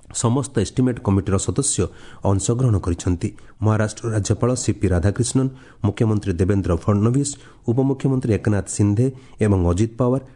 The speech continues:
ମହାରାଷ୍ଟ୍ର ବିଧାନସଭାର ବାଚସ୍ପତି ରାହୁଲ ନରୱେକର ଏବଂ ସଂସଦ ଏଷ୍ଟିମେଟ୍ କମିଟିର ଅଧ୍ୟକ୍ଷ ଡକ୍ଟର ସଞ୍ଜୟ ଜୟସ୍ୱାଲ ଉଦ୍ଘାଟନୀ ଅଧିବେଶନରେ ଯୋଗ ଦେଇଥିବା ଜଣାପଡ଼ିଛି। ପ୍ରତିରକ୍ଷା ମନ୍ତ୍ରୀ ରାଜନାଥ ସିଂ ଆଜି ସନ୍ଧ୍ୟାରେ ରାଷ୍ଟ୍ରପତି ଦ୍ରୌପଦୀ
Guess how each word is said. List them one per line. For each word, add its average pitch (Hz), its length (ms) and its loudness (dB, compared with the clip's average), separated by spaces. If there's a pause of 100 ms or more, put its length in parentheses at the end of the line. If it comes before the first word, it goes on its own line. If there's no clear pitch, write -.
(160)
ମହାରାଷ୍ଟ୍ର 107 480 0
ବିଧାନସଭାର 104 640 2
ବାଚସ୍ପତି 104 580 -2
ରାହୁଲ 90 380 2
ନରୱେକର 117 440 2 (380)
ଏବଂ 101 160 2 (280)
ସଂସଦ 120 500 0
ଏଷ୍ଟିମେଟ୍ 127 340 0
କମିଟିର 104 440 0
ଅଧ୍ୟକ୍ଷ 101 340 -2
ଡକ୍ଟର 98 340 -2 (280)
ସଞ୍ଜୟ 113 500 2
ଜୟସ୍ୱାଲ 92 480 0 (280)
ଉଦ୍ଘାଟନୀ 107 500 2
ଅଧିବେଶନରେ 113 580 0
ଯୋଗ 87 240 0
ଦେଇଥିବା 117 340 0 (720)
ଜଣାପଡ଼ିଛି। 90 600 -2 (880)
ପ୍ରତିରକ୍ଷା 185 480 0
ମନ୍ତ୍ରୀ 185 340 2
ରାଜନାଥ 107 460 2
ସିଂ 147 240 0
ଆଜି 95 140 0
ସନ୍ଧ୍ୟାରେ 101 480 2
ରାଷ୍ଟ୍ରପତି 120 580 0
ଦ୍ରୌପଦୀ 104 440 0